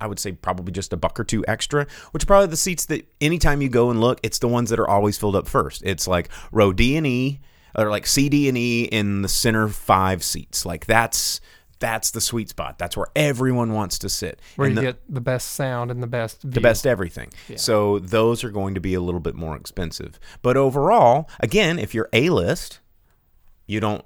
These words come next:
Speaker 1: you don't have to pay the premium seats. And if you want the discounts,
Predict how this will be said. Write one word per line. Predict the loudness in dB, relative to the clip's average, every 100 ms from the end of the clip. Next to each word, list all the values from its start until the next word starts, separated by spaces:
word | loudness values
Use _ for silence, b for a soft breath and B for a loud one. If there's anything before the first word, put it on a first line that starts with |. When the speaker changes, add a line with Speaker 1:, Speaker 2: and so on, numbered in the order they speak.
| -12
Speaker 1:
you | -8 -2
don't | -2 -2
have | -2 -2
to |
pay | 0 0
the | 0
premium | 0 0 -2 -6
seats. | -6 -6 -6 -8 -10 -12 B B -6
And | 0 0 0 0 -2
if | -2
you | -2
want | -2 -2
the | -2
discounts, | -2 -2 -2 -2 -2 -8